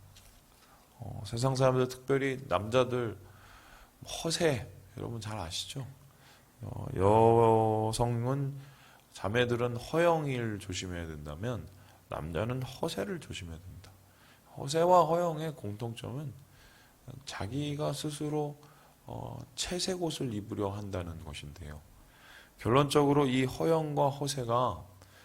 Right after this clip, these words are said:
공동체를 얼마나 와해시키고 파괴시키는지 우리는 많이 경험해 보지 않았습니까? 그렇게 내 자신이 옷을 입다가 관계가 무너지기도 하고, 반면에 누군가가 옷을 입는 것을 보고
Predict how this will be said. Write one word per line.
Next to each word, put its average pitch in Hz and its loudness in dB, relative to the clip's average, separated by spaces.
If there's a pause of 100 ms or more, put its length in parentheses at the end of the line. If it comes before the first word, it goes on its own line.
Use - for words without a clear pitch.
(120)
공동체를 131 0
얼마나 113 4
와해시키고 101 -2
파괴시키는지 107 -8
우리는 90 -10
많이 85 -8
경험해 101 -6
보지 101 -10
않았습니까? 90 -10 (720)
그렇게 131 -4 (340)
내 117 -2
자신이 127 -4
옷을 120 0
입다가 123 -2 (200)
관계가 107 -4
무너지기도 92 -6
하고, 98 -10 (520)
반면에 127 -2 (400)
누군가가 160 4
옷을 139 4
입는 135 -2
것을 123 -2
보고 117 -6